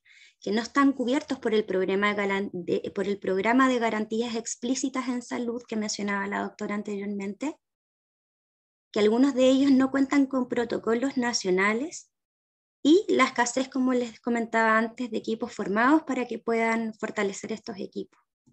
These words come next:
Ahora les queremos mencionar, eh, otros dos desafíos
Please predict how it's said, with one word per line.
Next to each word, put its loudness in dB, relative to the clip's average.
Ahora 6
les 6
queremos 10
mencionar, 8
eh, 4
otros 2
dos 2
desafíos 0